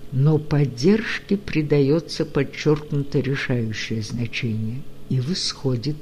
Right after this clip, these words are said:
данных исторических событий в поражении Бориса. Воде, Радищева, Вольность, судья народ призывает к ответу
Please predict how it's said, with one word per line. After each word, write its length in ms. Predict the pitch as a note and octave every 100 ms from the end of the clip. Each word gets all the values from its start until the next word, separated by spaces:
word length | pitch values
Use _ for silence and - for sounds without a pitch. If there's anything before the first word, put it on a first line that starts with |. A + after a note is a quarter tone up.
| -
данных 400 | B2 A2+ C3+ D#3+ - - - -
исторических 920 | A#2+ - C#3+ B2+ A#2 - - - A#2+
событий 800 | - - A2+ A2+ A2+ - - G3+ - - - -
в 60 | -
поражении 720 | B2 A2 G#2+ B2 C#3+ D3 C#3+
Бориса. 580 | C3+ B2 A2 - - - - - - - - - -
Воде, 560 | A2+ A#2 C#3+ A#2+ D3+ D3+ - -
Радищева, 800 | - C#3 A#2 A2 A#2 - - C#3 C3
Вольность, 680 | A2+ B2 A#2 A#2 C#3 - - - - - - -
судья 640 | - D#3 A2 D3 C3+ F#3
народ 460 | F#3+ B2 A2+ A#2 B2+ - - - - - - - - - - -
призывает 800 | - F3+ D#3 D#3+ D3+ E3+ F#3+ F#3
к 80 | -
ответу 600 | E3+ - - G3 G3 -